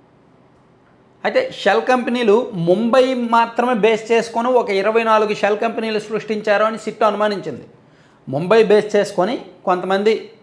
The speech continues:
ఆ, అనామకులు ఆధార్ కార్డులు and ఐడెంటిటీ కార్డులు, పాన్ కార్డులు తీసుకొని వాళ్ళకి ఐదు వేలు, పది వేలు ఇచ్చేసి వాళ్ళ పేరు మీద ష్-, కంపెనీలు సృష్టించి ఆ కంపెనీల్లోకి నగదు వేసి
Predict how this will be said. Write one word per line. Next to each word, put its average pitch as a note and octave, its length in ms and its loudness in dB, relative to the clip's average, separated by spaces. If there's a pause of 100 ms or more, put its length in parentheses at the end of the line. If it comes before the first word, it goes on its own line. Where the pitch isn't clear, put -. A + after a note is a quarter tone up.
(140)
ఆ, D3 320 -4
అనామకులు G#3 680 2 (560)
ఆధార్ G#3 380 2
కార్డులు G3 380 0 (100)
and F3 120 0
ఐడెంటిటీ G3 480 2
కార్డులు, F#3+ 360 0
పాన్ F#3 320 2
కార్డులు F#3+ 280 0
తీసుకొని F#3 460 -4
వాళ్ళకి F3+ 300 2
ఐదు F3+ 200 0
వేలు, G3+ 220 0
పది F3+ 240 -4
వేలు F#3+ 200 0
ఇచ్చేసి F#3+ 580 -6 (400)
వాళ్ళ A#3+ 360 4
పేరు A#3+ 320 4
మీద A3 260 0 (1040)
ష్-, - 160 -12 (120)
కంపెనీలు G#3+ 380 -2
సృష్టించి G#3+ 680 -4 (380)
ఆ B3 140 4
కంపెనీల్లోకి B3 680 2
నగదు G3 340 0
వేసి A3 480 0